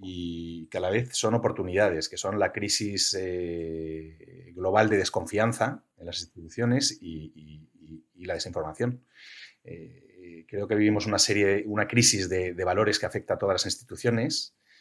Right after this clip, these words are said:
y, y esta crisis la han sabido aprovechar de manera interesada a distintos actores con discursos populistas que buscan la polarización.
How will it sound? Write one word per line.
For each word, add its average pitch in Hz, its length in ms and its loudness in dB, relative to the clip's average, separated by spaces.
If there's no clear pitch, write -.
y, 82 260 -20
y 87 80 -10
esta 87 200 2
crisis 95 360 2
la 90 80 0
han 85 40 0
sabido 90 240 4
aprovechar 87 360 0
de 90 80 2
manera 85 220 -2
interesada 92 500 0
a 98 40 2
distintos 87 420 -4
actores 98 720 0
con 85 140 -14
discursos 85 420 -8
populistas 110 680 0
que 92 100 -8
buscan 90 360 -4
la 80 320 -2
polarización. 80 800 -4